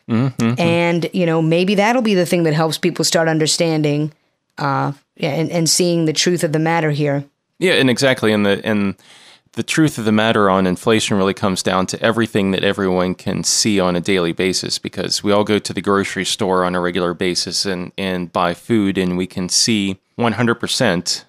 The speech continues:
Speaker 1: definitely with, with, uh, with our eyes that, in our, uh, wallets that, you know, the, the prices of everything has gone up. There's no denying that, uh, that inflation, no matter what you call it, inflation is here, and it's,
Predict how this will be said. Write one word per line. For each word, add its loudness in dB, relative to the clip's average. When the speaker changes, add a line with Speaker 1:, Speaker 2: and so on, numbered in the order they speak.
Speaker 1:
definitely -2
with, -8
with, -6
uh, -2
with -6
our 0
eyes 0
that, -4
in -6
our, -2
uh, -2
wallets -2
that, -4
you -14
know, -4
the, -4
the -6
prices -2
of -4
everything 0
has -2
gone -4
up. -4
There's 0
no 2
denying 0
that, -2
uh, -4
that -2
inflation, -4
no -2
matter 0
what -4
you -14
call -4
it, -6
inflation 0
is 0
here, 0
and -4
it's, -4